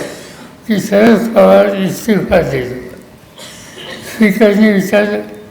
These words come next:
"हे काय, कशासाठी गोंधळ आहे?" तर विरोधकांनी सांगितलं की कांदा खाणं परवडत नाही, प्रचंड किमती वाढल्या आणि त्याला जबाबदार शेती मंत्री आहे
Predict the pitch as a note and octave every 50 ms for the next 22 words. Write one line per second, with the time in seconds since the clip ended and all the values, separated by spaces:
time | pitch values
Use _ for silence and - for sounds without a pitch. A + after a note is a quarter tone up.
0 | - - - - - - - - - - - G3+ F#3 - F#3+ F#3+ G3 G#3 G#3 G#3+
1 | G#3+ G3+ - G#3 F3+ - - A3 F#3+ E3+ F#3 G3+ F#3+ - A3+ G#3+ F#3 G3 G3 F#3+
2 | G3 G3 G#3 G#3 G3+ G3+ - - - - - - - - - - - - - -
3 | - - - - - - G#3+ G3+ F#3+ G3 G3+ G3+ G#3 G#3+ G#3 G3+ G3 G3+ G#3+ G#3
4 | G#3 G#3 G#3 G3+ F3+ F#3 G3+ G3 G3+ G#3 A3 G#3+ - - G3 E3+ D#3+ E3 - -
5 | - - - - - - - - - - - - A3 G3+ - G#3+ G3 G3 G#3 A3
6 | A#3 A#3+ A#3+ G3+ - - G3+ G#3 A3 A#3+ A#3+ G#3+ - - A3 G#3 G#3+ A3+ A#3+ C4+
7 | C4+ B3+ A#3 F#3 D#3+ D3 D3+ D3+ C3+ B2+ A#2+ - - - - - - - - -
8 | - - - - - - - - - G#3+ G3 F3+ A#3+ B3+ C4 B3+ B3+ C4 B3+ A#3+
9 | A#3 A3 G3+ - A3+ A#3 G#3+ G3+ F#3 E3+ D3+ C#3+ C#3+ C#3+ - - - - - -
10 | - - - - - - - _ _ - - A3 A3 F#3+ G#3+ G#3+ A3+ A3+ G#3+ G#3
11 | G3+ G#3 A3 A#3+ B3 A#3 A3+ B3 A#3+ A#3+ - - - A3 G#3 F#3+ - C4 B3+ A#3
12 | G#3 F#3+ F3+ - - F#3 D#3+ C3+ A2+ - - - -